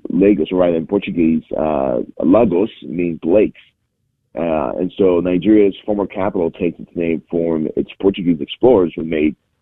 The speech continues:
way into Nigeria in the sixteenth century. Of course, uh, at that time, the, uh, initial uh,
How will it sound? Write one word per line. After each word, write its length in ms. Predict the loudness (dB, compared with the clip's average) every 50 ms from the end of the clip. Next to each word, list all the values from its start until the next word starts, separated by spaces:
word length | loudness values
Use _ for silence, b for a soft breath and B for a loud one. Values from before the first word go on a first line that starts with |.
| _ -4
way 400 | 0 2 4 4 4 4 2 0
into 200 | -2 -2 -4 -6
Nigeria 380 | -4 -4 -4 -2 -2 -2 0 -2
in 80 | -4
the 40 | -6
sixteenth 320 | -8 -8 -6 -6 -8 -4
century. 460 | -2 0 0 0 0 0 0 0 -2 b b b b b b
Of 80 | -10 -4 0
course, 260 | 2 4 4 4 2 -2 -6 -8 -4 -2
uh, 360 | -2 0 0 0 0 0 -2
at 60 | 0
that 180 | -2 -4 -4 -4
time, 360 | -4 -2 -2 -2 -2 -4 -4
the, 380 | -2 0 0 0 0 -2 -4 -6 -8 _ _ _ _ _ _ -4
uh, 220 | -4 -2 -2 -4 -6 -8 -8 -6
initial 680 | -6 -4 0 2 2 2 2 2 0 2 2 2 0 -2 _ _ _ _ _ _ _ -4
uh, 180 | -2 0 0